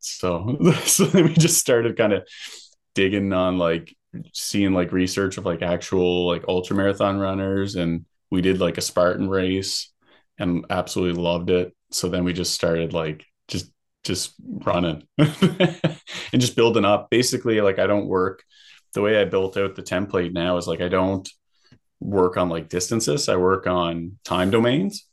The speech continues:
and gradually building it over a certain time domain every week. And then every four weeks we retest and then see what the progress is.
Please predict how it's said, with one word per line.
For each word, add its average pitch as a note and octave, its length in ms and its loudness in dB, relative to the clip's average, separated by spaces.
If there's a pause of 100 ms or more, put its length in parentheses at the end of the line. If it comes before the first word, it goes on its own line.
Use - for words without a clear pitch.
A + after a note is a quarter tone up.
and F#2+ 220 0
gradually F#2 560 2
building F2 440 -2
it F#2+ 220 -6 (300)
over F#2+ 180 0
a F2+ 40 0
certain F#2 320 -2
time F2+ 260 0
domain F#2+ 400 0
every F2 260 0
week. G2 400 -2 (200)
And F#2 120 0
then F2 180 0
every F#2 380 -2
four G2 460 0
weeks A#2+ 360 -2
we F2+ 80 -2
retest F2+ 680 -2 (580)
and F2+ 180 0
then F2 200 2
see F2 540 0
what F2+ 200 -2
the - 60 -14
progress F#2+ 600 0
is. F#2 420 -6